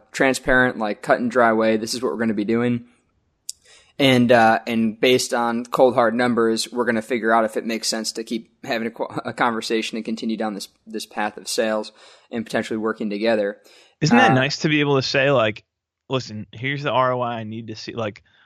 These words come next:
Speaker 2: our services, for us to even do a, a strategy piece with you, like, minimum investment's gonna be five thousand dollars. If you're selling a hundred dollar item and you have three hundred visitors a month right now, like, there's no way this is gonna make sense.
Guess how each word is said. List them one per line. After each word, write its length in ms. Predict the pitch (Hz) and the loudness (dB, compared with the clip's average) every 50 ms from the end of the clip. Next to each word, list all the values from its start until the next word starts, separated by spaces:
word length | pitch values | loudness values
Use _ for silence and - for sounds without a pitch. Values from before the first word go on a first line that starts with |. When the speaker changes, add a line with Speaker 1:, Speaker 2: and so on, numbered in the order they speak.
| _ _ _ - | _ _ _ -6
Speaker 2:
our 200 | - 123 135 135 | -2 -2 -2 -2
services, 720 | - - 147 143 135 127 123 120 - 113 113 117 113 110 | -2 -4 -2 -2 -2 -2 -4 -6 -8 -8 -8 -6 -8 -8
for 160 | - - 123 | -6 -4 -4
us 140 | 123 131 - | -4 -4 -4
to 100 | - 143 | -6 -6
even 180 | 131 123 123 117 | -4 -4 -6 -4
do 240 | 117 123 123 117 117 | -2 -2 0 0 -2
a, 60 | 110 113 - - | -4 -6 -6 -8
a 80 | 117 110 | -8 -8
strategy 480 | - - 127 113 113 113 107 95 92 | -6 -4 -2 -2 -2 -2 -4 -8 -12
piece 240 | 92 - - - - | -14 -14 -14 -12 -12
with 100 | 92 92 | -12 -12
you, 140 | 95 82 85 | -10 -10 -10
like, 200 | 104 104 - - | -10 -10 -8 -4
minimum 360 | 131 131 131 135 131 123 117 | -2 0 0 0 0 0 -2
investment's 420 | 113 110 104 - - - 107 - | -2 -4 -6 -6 -8 -12 -12 -10
gonna 140 | - 107 107 | -8 -8 -8
be 100 | 107 - | -6 -2
five 240 | - 107 113 104 - | 0 0 0 0 -2
thousand 300 | 110 101 110 104 110 107 | -2 -2 -2 -2 -2 -2
dollars. 500 | 107 104 107 98 - - - - - - _ _ _ _ _ _ - _ _ _ _ _ _ _ - | 0 0 0 0 -2 -4 -6 -10 -12 -14 _ _ _ _ _ _ -20 _ _ _ _ _ _ _ -4
If 140 | 123 127 123 - _ _ _ - | -4 -4 -6 -8 _ _ _ -12
you're 180 | 104 95 151 147 | -10 -8 -6 -4
selling 240 | - - 170 139 104 | -2 0 0 0 0
a 60 | 107 | 0
hundred 220 | 131 135 135 127 | -2 -2 0 0
dollar 280 | 127 135 127 123 110 113 | 2 2 2 2 2 2
item 260 | 117 127 101 95 98 | 0 0 -2 -6 -10
and 160 | - 110 104 | -8 -8 -6
you 60 | 104 | -6
have 360 | 107 113 113 113 110 104 - - - _ _ _ _ _ _ _ _ _ _ _ _ _ - - - - - _ | -4 -2 -2 -2 -4 -6 -10 -18 -20 _ _ _ _ _ _ _ _ _ _ _ _ _ -20 -20 -20 -20 -20 _
three 200 | - - 135 131 | -4 -2 0 0
hundred 420 | 120 127 117 113 110 104 101 107 107 | 0 0 0 0 -2 -2 -6 -8 -4
visitors 400 | 113 120 120 123 120 110 104 107 | -4 -2 -2 -2 -2 -4 -4 -4
a 40 | 107 | -4
month 280 | 95 98 110 - - | -4 -4 -4 -4 -4
right 120 | 104 95 104 | -4 -2 -2
now, 200 | 110 120 117 90 | -2 -2 -2 -2
like, 160 | 85 - - | -6 -6 -2
there's 220 | - 117 110 113 | -2 -2 0 0
no 180 | 123 131 131 120 | 2 2 2 2
way 140 | 127 117 120 | 2 0 -2
this 180 | 110 110 113 | -2 -4 -6
is 60 | 113 | -6
gonna 160 | 110 120 107 104 | -4 -4 -4 -4
make 240 | 104 101 104 107 | -4 -6 -8 -6
sense. 360 | - 120 107 107 101 98 - | -4 -4 -4 -4 -4 -8 -12